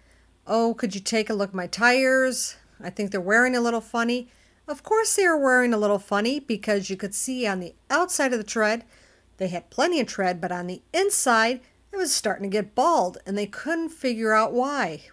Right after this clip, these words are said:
Well, that's a sign of overinflation. And when we checked with our gauge, the tires were supposed to have no more than thirty-two. On the sidewall, it said no more than thirty-five, but in the actual tire, it was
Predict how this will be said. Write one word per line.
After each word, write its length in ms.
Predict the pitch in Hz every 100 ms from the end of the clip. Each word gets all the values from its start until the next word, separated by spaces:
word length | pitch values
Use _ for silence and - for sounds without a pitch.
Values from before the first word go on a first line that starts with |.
| _
Well, 160 | 202 202
that's 400 | 233 277 302 -
a 60 |
sign 420 | 233 - 226 226 220
of 120 | 156 _ -
overinflation. 1300 | 214 240 254 - 214 233 - 170 196 220 - 165 - _ _ _ _ -
And 240 | 196 196
when 220 | 208 208
we 160 | 220 311
checked 560 | 320 - 294 220 - 190
with 200 | 190 190
our 200 | 214 240
gauge, 680 | 202 277 277 185 175 - - _ _ _ -
the 80 | 190
tires 500 | - 262 277 262 -
were 100 | 190
supposed 440 | - 226 254 254
to 80 | 220
have 280 | 202 180 180
no 200 | 233 320
more 200 | 320 277
than 180 | 233
thirty-two. 760 | 208 - 220 214 214 - 208 185
On 120 | 170
the 80 | 165
sidewall, 680 | - - 320 381 302 196
it 100 | 170
said 280 | - 202 170
no 120 | 185
more 220 | 190 185 180
than 180 | 180
thirty-five, 840 | 160 - 180 170 - 180 170 185 190 - _ _ _
but 100 | 226
in 140 | 233 220
the 140 | 220 240
actual 480 | 269 294 - 311
tire, 540 | 277 - 320 311 277 -
it 140 | 208
was 160 | 208 190